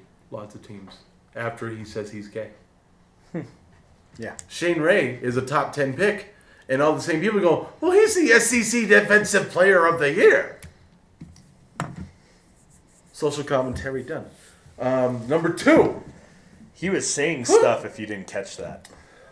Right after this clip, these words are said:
Speaker 1: Uh, another guy I saw play a couple times, and I'm, I'm rooting for him. Amir Abdullah, running back from Nebraska, getting drafted by the Lions. He's a, he's a, he's a banger. He's a banger. He's a, he's a gap shooter.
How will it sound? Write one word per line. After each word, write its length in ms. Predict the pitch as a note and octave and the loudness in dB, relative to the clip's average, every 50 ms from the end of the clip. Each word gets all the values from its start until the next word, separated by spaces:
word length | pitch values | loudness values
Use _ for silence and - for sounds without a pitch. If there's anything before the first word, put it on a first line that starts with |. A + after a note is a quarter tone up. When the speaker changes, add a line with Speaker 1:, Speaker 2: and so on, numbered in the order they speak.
| - _ - | -20 _ -4
Speaker 1:
Uh, 420 | C#3+ C3+ C3+ C3+ B2+ B2 A2 G#2 - - - - - - - - - - - - B2 | 0 2 2 2 2 2 0 -2 -4 -12 -18 -20 -20 -20 -20 -18 -16 -14 -12 -8 -6
another 220 | A#2+ C3 B2 C3 | -6 -4 -2 0
guy 140 | B2 B2+ B2 | 2 4 4
I 20 | B2 | 4
saw 220 | B2 - B2+ A#2 G#2+ | 2 0 -2 -2 -2
play 280 | - - - - B2+ A#2+ | -6 -10 -8 -6 -4 -4
a 20 | |
couple 240 | A#2+ C3 A#2 - G#2+ | -4 -6 -8 -8 -8
times, 340 | - B2+ A#2 A2+ A2 G#2+ G#2+ | -8 -6 -6 -4 -6 -6 -8
and 280 | A2 G#2+ G#2 G#2 - - - - - - - - - - - - - | -10 -10 -12 -10 -10 -12 -12 -12 -16 -20 -10 -8 -8 -8 -8 -8 -6
I'm, 200 | A2+ A2 A2 A2+ | -6 -4 -4 -4
I'm 120 | A#2 A#2 A#2 A#2+ | -4 -4 -2 -2
rooting 240 | C3 B2+ G#2+ A#2+ - | -2 -4 -4 -8 -8
for 200 | - A2 G#2 G2 | -6 -6 -6 -6
him. 100 | F#2+ - - - - | -8 -10 -14 -12 -10
Amir 300 | A2+ A#2 B2+ C3+ C3+ B2+ | -8 -4 -2 0 2 2
Abdullah, 460 | A#2+ G#2 G#2 A#2+ A2+ G#2+ G#2 G2 - - - | 0 0 -2 -4 -6 -4 -4 -6 -6 -8 -6
running 280 | G#2 A2 A2+ A#2 A2+ G#2 | -4 -4 -4 -4 -4 -6
back 220 | G#2+ G#2 G2+ - | -6 -6 -6 -8
from 120 | - G#2 F#2+ | -12 -14 -14
Nebraska, 680 | F#2+ F2 - G2 F#2+ G2 G#2 G2+ - - A2+ G#2+ - - | -16 -14 -10 -8 -6 -6 -6 -8 -10 -12 -12 -12 -12 -12
getting 220 | A2 G#2+ G#2 G#2 | -10 -10 -10 -10
drafted 320 | G2+ G2+ G2 G2 - - G#2 | -10 -12 -12 -12 -12 -12 -12
by 80 | G2 | -12
the 100 | F#2+ F#2 | -12 -12
Lions. 560 | F2+ F#2 F2+ F2+ F#2 G2 A2 C#3 D#3 D#3 - _ _ _ _ _ _ _ _ - - - - - - - - - - - - | -14 -14 -14 -14 -14 -14 -16 -16 -16 -20 -20 _ _ _ _ _ _ _ _ -20 -20 -20 -20 -18 -18 -18 -18 -20 -20 -20 -16
He's 180 | - G#2+ G2+ G2+ | -14 -12 -10 -8
a, 60 | G#2 G2+ G#2+ | -10 -10 -10
he's 220 | G2+ A#2 A#2 A2+ A2+ | -12 -12 -8 -4 -2
a, 280 | A2 G#2 G#2 G2 F#2+ F#2 | -2 -2 -2 -4 -6 -8
he's 200 | - - - F3+ | -10 -8 -6 -6
a 60 | - | 0
banger. 560 | - F#3+ G3 A3 A3+ G#3+ F#3 D3+ - - - | 4 6 8 8 8 6 2 0 -2 -4 -6
He's 140 | B2+ C3+ C#3 | -10 -8 -6
a 60 | D#3 | -6
banger. 420 | C3 A#2 D#3 D#3+ - E3 D3 A#2+ A2 | 0 2 2 2 2 2 -2 -2 -4
He's 140 | A2 G#2+ A2 | -4 -6 -8
a, 120 | A2+ A2+ | -10 -10
he's 200 | - - C3 B2+ | -10 -12 -12 -10
a 80 | B2+ A#2+ | -10 -8
gap 320 | A#2+ D3 F#3 F#3+ F#3+ F#3 | 2 6 6 6 6 4
shooter. 440 | - - - F3 D#3 A#2+ G2+ F#2+ G2 | -2 -6 -4 -2 -2 -2 -4 -6 -12